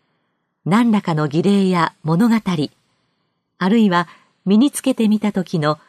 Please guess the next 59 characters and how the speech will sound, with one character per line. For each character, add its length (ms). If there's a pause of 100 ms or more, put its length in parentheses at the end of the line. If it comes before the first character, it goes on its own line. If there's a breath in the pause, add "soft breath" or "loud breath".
(140 soft breath)
普 180
段 200
と 140
は 100
違 240 (260)
う 40
気 200
分 260
や 280
人 280
格 300
が 220 (260)
思 220
い 160
浮 60
か 140
ぶ 100
は 140
ず 100
で 140
す。 200 (2250)
こ 140
う 60
し 140
て 360
精 300
神 260
的 240
な 140
も 120
の 120
と 140
結 280
び 120
つ 140
い 120
た 260
黒 300
漆 380
は、 200 (800 soft breath)
あ 140
た 140
か 140
も 220 (120)
世 240
界 220
の 120
闇 300
が 160
も 160
っ 100
と 160
深 260
か 140
っ 80
た 120
で 120
あ 100
ろ 300